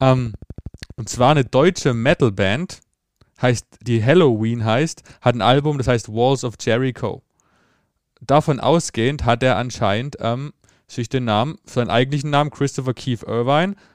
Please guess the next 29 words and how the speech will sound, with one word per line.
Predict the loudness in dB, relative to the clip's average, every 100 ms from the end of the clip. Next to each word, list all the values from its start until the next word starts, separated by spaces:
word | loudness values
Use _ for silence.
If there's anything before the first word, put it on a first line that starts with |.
| _
hat | -2
sich | -2
die | -4 -8 -8
Kurzform | -8 -6 -6 -6 -6
Chris | -2 -4 -2
von | -4
seinem | -6 -6
Vornamen | -6 -4 -4
genommen | -4 -6 -6
und | -8 -4
Jericho | -2 0 -2
hinten | -6 -8 -6
gehangt. | -6 -6 -10 -20 -18
Und | -6 0
Walls | 0
of | 0
Jericho | 2 2 4 0
kommt | -2 -6
uns | -2
ja | -4
später | 2 2 2
nochmal, | 0 -2 0 0 0 -6 _ _ _ _
äh, | 2
als | 4 4 4
einer | 4 4
seiner | 4 4
Finisher, | 4 4 4 4 2 0 _ _ 2
äh, | 6 8 6 2 _ _ _ _ _ -10
zurück. | -2 2 2 -2